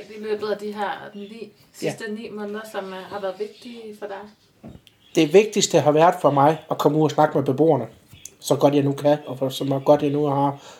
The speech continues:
Speaker 2: tiden til det. Og det vigtigste for mig, det er, at, at, at, at, at jeg selv tager kontakt til, til beboerne, fordi beboerne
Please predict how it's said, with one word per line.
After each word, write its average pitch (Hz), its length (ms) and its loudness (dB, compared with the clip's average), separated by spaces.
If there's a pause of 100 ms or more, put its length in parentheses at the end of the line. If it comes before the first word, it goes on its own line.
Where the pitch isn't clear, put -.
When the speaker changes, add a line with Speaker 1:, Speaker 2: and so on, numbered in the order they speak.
Speaker 2:
tiden 165 280 6
til 160 160 2
det. 143 160 0 (760)
Og 139 380 4
det 139 160 -4
vigtigste 185 320 2
for 143 80 2
mig, 139 240 4
det 151 100 6
er, 143 160 8
at, 143 360 0 (180)
at, 131 200 -2
at, 131 140 -4 (140)
at, 139 140 -4 (180)
at 139 140 2
jeg 135 120 2
selv 170 340 2
tager 139 180 2
kontakt 147 420 2
til, 143 120 -6 (120)
til 135 180 -8
beboerne, 151 440 2
fordi 143 360 -2
beboerne 147 520 2